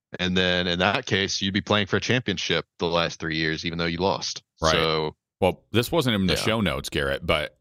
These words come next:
Speaker 2: can we just talk for a second on how stupid this whole division thing is for the Big Ten? Easily, uh, what is it, the Big Ten West with Iowa?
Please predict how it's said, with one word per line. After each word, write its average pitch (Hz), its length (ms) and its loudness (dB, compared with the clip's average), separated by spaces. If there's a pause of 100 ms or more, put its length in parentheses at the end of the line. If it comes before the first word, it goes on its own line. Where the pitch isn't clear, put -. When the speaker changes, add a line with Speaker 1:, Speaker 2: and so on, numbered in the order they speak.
(120)
Speaker 2:
can 113 160 -2
we 156 80 0
just - 360 -2
talk 85 280 0
for 90 140 0
a 85 40 0
second 90 280 -2
on 78 100 -2
how 95 240 0
stupid 87 840 -2 (380)
this 90 200 -2
whole 92 180 2
division 82 540 -2
thing 85 240 -2
is 82 200 -2
for 92 100 -4
the 80 80 -4
Big 82 220 -4
Ten? 85 320 -2 (380)
Easily, 95 680 0 (140)
uh, 90 140 2
what 92 320 2
is 80 100 0
it, 73 100 -4
the 92 60 -6
Big 92 220 -2
Ten 92 220 -2
West 92 420 -2
with 90 200 0
Iowa? 95 500 2